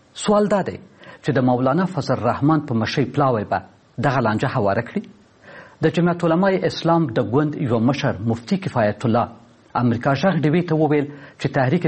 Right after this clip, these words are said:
طالبان له پاکستاني چارواکو له اساسي قانون سره سم شریعت غواړي او وایي که سل په سلو کې شریعت نشي راوستلی، پنځوس په سلو کې د شریعت پلی کړي. البته مفتي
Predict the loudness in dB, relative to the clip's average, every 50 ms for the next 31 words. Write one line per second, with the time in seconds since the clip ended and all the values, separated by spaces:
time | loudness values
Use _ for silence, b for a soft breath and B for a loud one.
0 | -2 0 0 0 0 0 0 0 0 0 0 -2 -2 -2 -4 -4 -4 -2 0 0
1 | 0 0 0 0 0 0 2 2 0 0 -2 -4 -6 -6 -8 B B B B B
2 | B B B B 2 2 2 2 0 -2 0 0 0 0 0 -2 -2 0 0 2
3 | 2 4 2 2 0 0 0 0 0 0 -2 -2 -2 -2 -4 -8 -6 -4 -2 -2
4 | 0 2 2 2 0 0 0 0 0 2 0 -2 -4 B B B B B B 0
5 | 0 2 2 2 2 2 0 -2 -4 -6 -2 -2 -2 -2 0 -2 -4 0 0 0
6 | 0 -2 -4 -4 -2 -2 0 2 2 0 0 -2 -2 0 2 2 2 2 2 0
7 | 2 2 2 0 0 -2 -4 -2 -2 -2 -2 -2 B B B B B B B 0
8 | 2 2 2 2 2 0 0 -2 -2 -4 -4 -2 -2 -2 -2 -4 -6 -6 -4 -2
9 | -2 -2 0 0 -2 -2 -2 -2 -2 -2 -2 -4 -6 -12 -14 -14 -16 -20 _ _
10 | _ _ _ _ _ _ -4 -2 0 0 0 0 0 0 0 0 0 -2 -2 -4